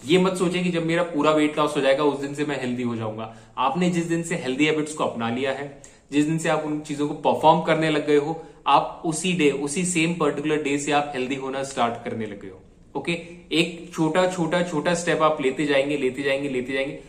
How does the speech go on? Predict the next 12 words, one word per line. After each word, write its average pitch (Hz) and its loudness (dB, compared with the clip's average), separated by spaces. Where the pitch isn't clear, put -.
तो 170 -2
एक 165 2
सर्टेन 156 0
लेवल 151 0
के 156 -2
बाद 139 0
आप 135 0
पीछे 147 -4
मुड़ 143 0
के 147 -2
देखोगे, 143 -2
आप - -2